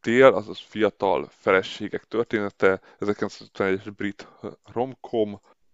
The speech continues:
A háború után lakhatási válság miatt egy fiatal nőhöz beköltözik két pár, és neki hamarosan romantikus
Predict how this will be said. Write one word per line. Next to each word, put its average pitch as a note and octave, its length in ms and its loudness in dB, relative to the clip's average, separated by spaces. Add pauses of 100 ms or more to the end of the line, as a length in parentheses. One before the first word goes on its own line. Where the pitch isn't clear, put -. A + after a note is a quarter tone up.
A A#2 100 -2
háború B2 440 6
után G#2+ 400 4
lakhatási G2+ 560 0
válság G2+ 420 2
miatt G2+ 280 -4
egy - 100 -8
fiatal G2 380 -2
nőhöz G2+ 360 -10
beköltözik G2+ 760 -2
két - 420 -8
pár, A#2+ 380 4 (540)
és - 480 -2
neki A#2 520 -2
hamarosan G2+ 920 -4
romantikus G2 800 -8